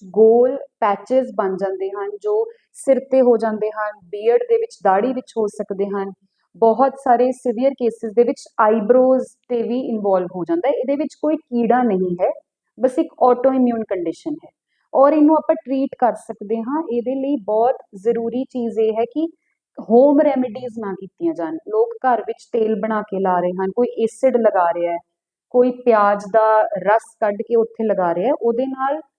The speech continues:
ਵਾਲ ਪਰਮਾਨੈਂਟਲੀ ਡੈਮੇਜ ਹੋ ਜਾਣਗੇ। ਉਸ ਤੋਂ ਬਾਅਦ ਉਹਨਾਂ ਦੀ ਜੜ ਖਤਮ ਹੋ ਜਾਊਗੀ ਔਰ ਜੋ ਆਪਣੇ ਕੋਲ ਹੇਅਰ ਗਰੋ ਕਰਨ ਦਾ, ਵਾਲ ਦੁਬਾਰਾ ਲੈ ਕੇ ਆਉਣ ਦਾ ਚਾਂਸ ਹੈ, ਉਹ ਖਤਮ ਹੋ ਜਾਏਗਾ। ਇਹੋ ਜਿਹੀ ਕੰਡੀਸ਼ਨਸ ਲਈ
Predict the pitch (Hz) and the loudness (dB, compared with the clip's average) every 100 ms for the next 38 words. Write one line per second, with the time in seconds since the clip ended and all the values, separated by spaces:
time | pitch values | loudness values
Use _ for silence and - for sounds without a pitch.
0 | _ _ 202 208 240 233 254 247 262 277 | _ _ 2 4 2 4 4 4 2 0
1 | 277 269 285 202 170 165 175 - 208 208 | -2 -2 -2 0 0 0 -2 -2 -4 0
2 | 226 240 254 277 - _ _ - 254 - | 0 0 0 -4 -6 _ _ -10 -10 -2
3 | 269 262 262 262 269 196 185 196 - 240 | 0 0 0 -2 -2 0 0 0 0 -4
4 | - 254 254 233 240 233 285 247 254 240 | 0 0 0 0 -2 -2 -2 0 -2 0
5 | 254 - 254 - 269 294 285 _ _ _ | -2 -2 -6 2 2 2 -2 _ _ _
6 | 214 233 254 - - 196 170 208 240 262 | 2 4 4 0 -8 -10 0 4 4 4
7 | 214 180 175 175 180 185 196 208 190 180 | 0 -2 -2 -2 0 0 0 -2 -2 0
8 | 175 226 247 226 - 220 196 190 196 190 | 2 0 0 -4 -6 -6 -6 -6 -8 -6
9 | 185 165 170 190 254 320 _ _ 240 302 | -4 -4 -6 -6 -6 -6 _ _ 0 0
10 | 196 208 185 185 180 - 139 147 _ _ | 0 -4 -4 -4 -4 -6 -10 -12 _ _
11 | _ - 240 240 269 240 277 262 247 247 | _ -2 2 2 2 0 -2 0 0 -2
12 | 254 240 254 277 302 | -6 -4 -2 -2 -2